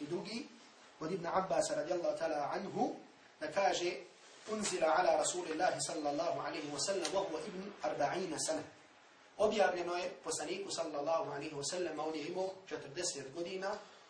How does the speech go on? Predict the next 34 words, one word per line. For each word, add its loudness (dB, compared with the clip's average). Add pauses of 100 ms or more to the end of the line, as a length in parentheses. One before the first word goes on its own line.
(160)
"Wa 2 (160)
aqama 2
bi -6
Makkata -2 (640)
thalath-, 2 (160)
eh, 0
thalatha 2
ašrata 0
sana." -2 (480)
U -8
Mekki 0
je -4
posle -2
toga 0
boravio 0
trinaest -4
godina. -2
"Wa -2
aqama 2
bil -6
Medina -2
ašra 0
sana." 2 (580)
A 8
u 0 (140)
Medini -2
je -2
boravio 0 (300)
koliko? -2 (880)
deset 4
godina, 2 (240)
وَتُوفِيَ -2
وَهُوَ 4
ابْنٌ -6